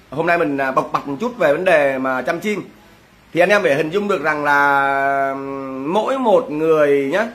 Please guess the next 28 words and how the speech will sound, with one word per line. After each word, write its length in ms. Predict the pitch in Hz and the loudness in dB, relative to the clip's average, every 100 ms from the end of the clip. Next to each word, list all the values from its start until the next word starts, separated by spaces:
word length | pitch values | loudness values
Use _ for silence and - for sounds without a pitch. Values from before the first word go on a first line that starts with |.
| - - | -14 -2
có 140 | 175 | 0
một 240 | 208 156 - | 0 -2 -4
cách 100 | - - | -6 -4
chăm 160 | 180 | -2
riêng. 280 | 170 180 165 - - - | 2 2 0 -4 -18 -14
Mà 160 | - 151 | -2 0
đặc 160 | 180 175 | 0 -2
biệt, 260 | 190 196 - - - | 0 0 -2 -10 -10
ở 120 | 123 | -4
đây 60 | 143 | -2
một 80 | 185 | -2
cái 100 | 202 | -2
đặc, 120 | 208 - - | -2 -4 -6
cái 100 | 220 | 0
điểm 240 | 208 131 | 0 2
đặc 120 | 139 - | -2 -2
biệt 200 | 180 170 156 | -2 -2 0
là, 340 | 156 147 143 | 2 2 2
ừm, 420 | 139 139 139 135 - - | 0 -2 -6 -8 -10 -6
cái 100 | 233 | 0
con 220 | 220 190 | 0 0
chim 340 | 220 220 214 202 | -6 -6 -6 -2
nó 80 | 240 | 0
không 200 | 220 202 | 0 -2
giống 180 | 196 | -2
nhau. 260 | 226 214 185 - - _ _ _ - | 2 2 0 -6 -20 _ _ _ -4
Thì 160 | 170 165 | -2 2
các 240 | 226 262 | 0 0